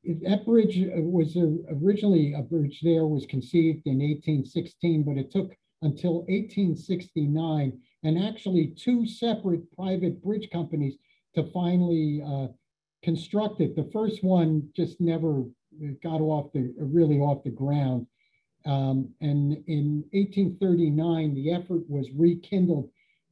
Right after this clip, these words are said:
and the, uh, probably leading force of that was this man here. His name was John Inslee B-, Blair, namesake of Blairstown, New Jersey.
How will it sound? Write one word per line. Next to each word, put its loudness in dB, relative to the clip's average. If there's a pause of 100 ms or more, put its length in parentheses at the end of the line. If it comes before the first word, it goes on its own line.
and -2
the, -4 (320)
uh, -10 (100)
probably 0
leading 4
force 2
of 0
that -2
was -4
this 2
man 0
here. 0 (260)
His -4
name 4
was 0
John -4
Inslee -2
B-, -8 (180)
Blair, 0 (340)
namesake 2 (280)
of 0 (180)
Blairstown, 4
New 0
Jersey. -2